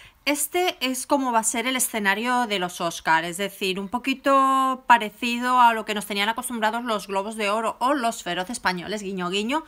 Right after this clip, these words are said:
con sus mesitas, em, de los nominados, como vimos un poco el año pasado por el tema del covid, para no estar todos en un patio de butacas.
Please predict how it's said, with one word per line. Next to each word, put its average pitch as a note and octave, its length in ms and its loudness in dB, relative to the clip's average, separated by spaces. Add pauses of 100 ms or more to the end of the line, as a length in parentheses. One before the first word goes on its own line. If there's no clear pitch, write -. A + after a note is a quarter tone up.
(280)
con D4+ 220 4
sus D4+ 260 -4
mesitas, B3+ 720 0 (540)
em, G#3+ 500 0
de B3 80 0
los B3 160 -2
nominados, A3+ 800 0
como G#3+ 240 0
vimos G#3+ 300 -2
un A3 120 -4
poco G#3+ 360 0
el F#3+ 420 2
año F#3 220 0
pasado G#3 600 -2
por G3 140 0
el F3+ 80 -2
tema F#3 200 0
del F#3 120 -2
covid, F#3 280 -6
para A3 420 4 (260)
no G3+ 220 0
estar G3+ 360 2
todos A3 560 -2
en G3+ 320 -2
un G#3 140 -4
patio G3+ 320 2
de A3 100 2
butacas. - 640 -10